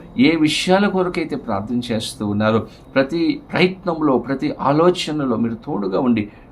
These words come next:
విజయమును అనుగ్రహించి సమాధానము, సంతోషము దయచేయమని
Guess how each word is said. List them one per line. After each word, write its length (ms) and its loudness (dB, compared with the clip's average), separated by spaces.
విజయమును 680 2
అనుగ్రహించి 680 -4
సమాధానము, 640 0
సంతోషము 800 -4
దయచేయమని 1000 -4